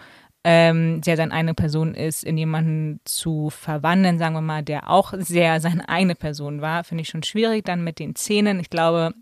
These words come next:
für mich ist es nicht die beste Prothese, die sie da rausgesucht haben.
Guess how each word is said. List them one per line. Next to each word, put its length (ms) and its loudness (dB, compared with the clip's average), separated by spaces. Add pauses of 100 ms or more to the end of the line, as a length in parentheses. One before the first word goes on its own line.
(300)
für 200 -6
mich 420 2
ist 220 -10
es 100 -10
nicht 160 -6
die 60 -8
beste 320 0
Prothese, 500 -2
die 80 -2
sie 100 -2
da 180 0
rausgesucht 540 -2
haben. 360 0